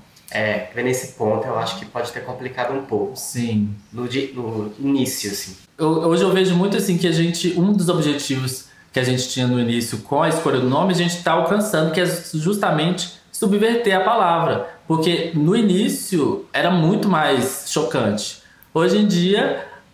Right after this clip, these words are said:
Speaker 2: as nossas mães, a minha mãe tem uma bolsa da Cacete, a mãe do Thiago usa Cacete, fala assim, "Ah, hoje eu tô toda cacetada, cacetuda." Então, assim, <laughs> é, eu acho que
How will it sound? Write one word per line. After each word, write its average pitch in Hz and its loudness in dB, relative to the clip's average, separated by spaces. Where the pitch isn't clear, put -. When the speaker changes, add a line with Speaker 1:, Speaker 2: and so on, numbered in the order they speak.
Speaker 2:
as 156 2
nossas 139 0
mães, 117 2
a 127 2
minha 123 2
mãe 120 4
tem 113 2
uma 117 2
bolsa 107 2
da 107 0
Cacete, 110 -2
a 117 0
mãe 120 2
do 117 -2
Thiago 107 0
usa 135 2
Cacete, 117 0
fala 135 0
assim, 165 2
"Ah, 165 2
hoje 180 2
eu 180 0
tô 180 0
toda 208 2
cacetada, 135 0
cacetuda." 123 0
Então, 147 0
assim, - 2
<laughs> 339 2
é, 269 2
eu 160 2
acho 165 0
que 196 0